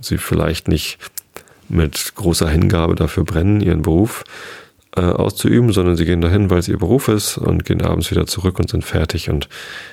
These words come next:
äh, wollen sich dann um ihr Privatleben kümmern und sind dann vielleicht aufgeschlossen für Veränderungen. Aber im Berufsleben selbst zu starke Veränderungen können auch dazu führen, dass man sich da nicht mehr mitgenommen fühlt oder nicht abgeholt fühlt.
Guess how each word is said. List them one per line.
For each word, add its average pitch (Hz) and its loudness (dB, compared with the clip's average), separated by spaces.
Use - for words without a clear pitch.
äh, 82 2
wollen 78 0
sich 76 0
dann 87 2
um 78 0
ihr 76 2
Privatleben 76 0
kümmern 76 0
und 78 0
sind 73 -2
dann 82 2
vielleicht - -4
aufgeschlossen 82 -2
für - -6
Veränderungen. 80 0
Aber 80 0
im 95 2
Berufsleben 92 0
selbst 92 0
zu - 2
starke 95 0
Veränderungen 101 2
können 90 0
auch 90 2
dazu 85 0
führen, 80 0
dass 76 -2
man 80 2
sich 85 -2
da 78 0
nicht - 0
mehr 80 4
mitgenommen 73 0
fühlt 73 0
oder 73 2
nicht 76 -2
abgeholt 73 -2
fühlt. - -2